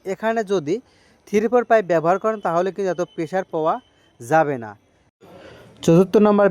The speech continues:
বিষয় হলো, বাথরুমের ভিতর যে আমরা ট্যাপ, শাওয়ার, হ্যান্ড শাওয়ার, পুশ শাওয়ার অথবা বেসিন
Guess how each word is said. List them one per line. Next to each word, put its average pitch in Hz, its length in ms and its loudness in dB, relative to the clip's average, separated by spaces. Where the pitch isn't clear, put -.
বিষয় 190 320 2
হলো, 165 200 2
বাথরুমের 185 440 0
ভিতর 175 340 -2
যে 143 80 -4
আমরা 160 220 -2
ট্যাপ, 143 280 -2
শাওয়ার, 170 520 0
হ্যান্ড 151 240 -2
শাওয়ার, 170 380 0
পুশ 165 160 -4
শাওয়ার 165 360 2
অথবা 196 340 -4
বেসিন 151 380 -4